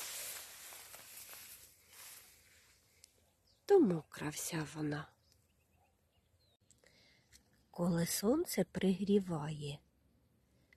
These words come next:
наліт той білий десь зникає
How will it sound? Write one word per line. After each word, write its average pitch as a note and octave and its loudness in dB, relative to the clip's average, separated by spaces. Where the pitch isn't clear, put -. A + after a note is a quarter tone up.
наліт D3+ 0
той E4+ 4
білий D3+ -4
десь - -6
зникає D#3 0